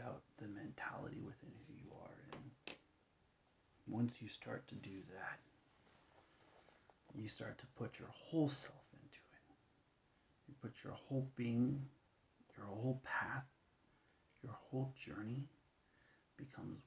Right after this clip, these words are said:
worth it. And that is called discipline. What that is, is you. What that is, is when you become centered inside of yourself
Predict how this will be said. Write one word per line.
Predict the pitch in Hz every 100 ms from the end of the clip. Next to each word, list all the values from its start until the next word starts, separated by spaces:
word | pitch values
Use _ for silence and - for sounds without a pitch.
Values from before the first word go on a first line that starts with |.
| -
worth | - - -
it. | - - _ _ - _ - _ - - - _ -
And | 98 104
that | 120 107 - - - - - - - - - - - -
is | -
called | - 90 104
discipline. | 98 - - - - - - - - - _ _ - - 104
What | 104 117 - -
that | 120 120 127
is, | 110 104 - - - - - - -
is | 101 98
you. | 98 98 76 - - _ _ _ _ _ -
What | 104 107
that | 110 110 117
is, | 123 113 107 - - - - - - - -
is | 107 107
when | 107
you | 113
become | 123 127 107
centered | 101 - - 254 139 120
inside | 110 107 - - -
of | 110 135
yourself | 95 - 110 107